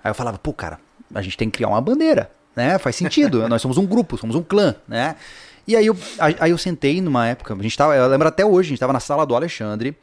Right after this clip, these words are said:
sentados, e o Bruno chegou com o caderno dele, ele sempre tinha um caderninho de ideias, né? E a gente começou a pensar, "Cara, como que a gente pode representar o nosso estilo de vida?"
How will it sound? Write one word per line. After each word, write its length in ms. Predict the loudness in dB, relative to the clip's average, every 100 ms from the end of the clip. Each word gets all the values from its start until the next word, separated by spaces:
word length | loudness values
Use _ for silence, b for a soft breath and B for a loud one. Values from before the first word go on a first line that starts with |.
| B B B
sentados, 640 | -8 -8 -2 -2 0 -4
e 60 | -8
o 40 |
Bruno 280 | -6 -4 -4
chegou 240 | -4 -8 -8
com 60 |
o 20 | -6
caderno 320 | -2 -2 -2
dele, 200 | -4 -4
ele 60 |
sempre 220 | -4 -6 -4
tinha 80 | -4
um 20 |
caderninho 360 | -2 -2 -2 -4
de 60 |
ideias, 540 | -4 -4 -2 -6 -12 -18 -12
né? 280 | -8 -8 -8
E 340 | -6 -4 -2
a 40 | -2
gente 160 | -4
começou 180 | -10 -10
a 40 |
pensar, 120 | -12 -8
"Cara, 220 | -6 -6
como 240 | -4 -4
que 100 | -2
a 20 |
gente 120 | -4 0
pode 200 | -2 0
representar 680 | -2 0 -2 -2 -2 -2 0
o 40 |
nosso 200 | -2 -6
estilo 260 | -8 -6 -4
de 120 | -4
vida?" 320 | -4 -6